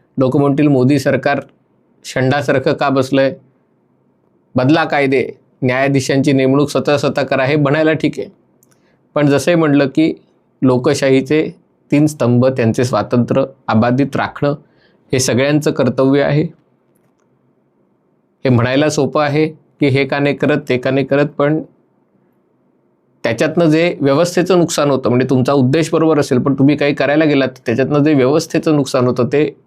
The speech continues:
भरून न निघण्यासारखं होतं. पण हे असे प्रकार जर न्यायालयाच्या चौकटीत घडत असतील, तर त्याच्या विरुद्ध समाज अधिक आग्रही भूमिका घेऊ शकतो.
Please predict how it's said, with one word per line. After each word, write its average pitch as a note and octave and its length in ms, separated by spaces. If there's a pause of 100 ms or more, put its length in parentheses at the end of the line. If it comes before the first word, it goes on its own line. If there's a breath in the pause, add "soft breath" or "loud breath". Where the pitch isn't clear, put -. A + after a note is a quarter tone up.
भरून D3 360
न C#3+ 40
निघण्यासारखं B2+ 640
होतं. - 160 (2250)
पण C3+ 100
हे C3 80
असे C3 280
प्रकार C#3+ 400
जर C3+ 340 (640)
न्यायालयाच्या C3+ 800 (500)
चौकटीत C#3 420
घडत C3 320
असतील, A2+ 340 (1160)
तर C#3+ 180
त्याच्या B2+ 400
विरुद्ध B2+ 340
समाज B2+ 500 (300)
अधिक B2+ 380 (160)
आग्रही B2 400
भूमिका A#2+ 460
घेऊ B2 260
शकतो. C3+ 520